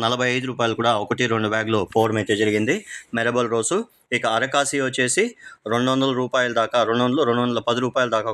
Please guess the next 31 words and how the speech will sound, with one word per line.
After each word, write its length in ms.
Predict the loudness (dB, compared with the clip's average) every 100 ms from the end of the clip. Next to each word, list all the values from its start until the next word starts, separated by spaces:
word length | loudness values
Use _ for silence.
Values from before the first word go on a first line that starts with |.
| 0
కూడా 140 | 0 0
ఒకటి 240 | -4 -2 0
రెండు 140 | 0 0
లాట్లు 280 | 0 0 -2 0
పోవడం 240 | 0 2 0
అయితే 160 | -2 0
జరిగింది. 340 | 0 -2 -4 -8 -12 -16 -6
మిగతా 220 | -4 0 -2
అంతా 160 | 0 -2
కూడా 120 | -2 -2 -2
క్వాలిటీ 280 | 0 0 0 -2
బట్టి 240 | 0 0 0 -2
ధరలు 180 | -2 0
అయితే 180 | 0 0 -2 -6 _ -4
వెళ్ళడం 240 | -2 0
అయితే 140 | 0 0
జరిగింది. 320 | 0 -2 -4 -6 -10 -20 -8 -4
ఇక 80 | -2 -2
బంతిపూల 320 | 0 2 2
విషయానికి 300 | 2 -2 -2 -2
వస్తే, 180 | 0 -2 -4 -16 -8 -2
నిన్నటితో 360 | -2 0 0 2
పోలిస్తే 300 | 2 2 2 2
ఈరోజు 200 | 0 -2
బంతిపూల 340 | -2 0 0 2
రేట్లు 180 | 0 0
అనేవి 260 | 2 2 0 -2 _
కొద్దిగా 260 | -6 -2 -2 -2
తగ్గుముఖం 400 | 0 2 2 -2 -2
పట్టాయని 340 | -2 -4 -2
కూడా 120 | -4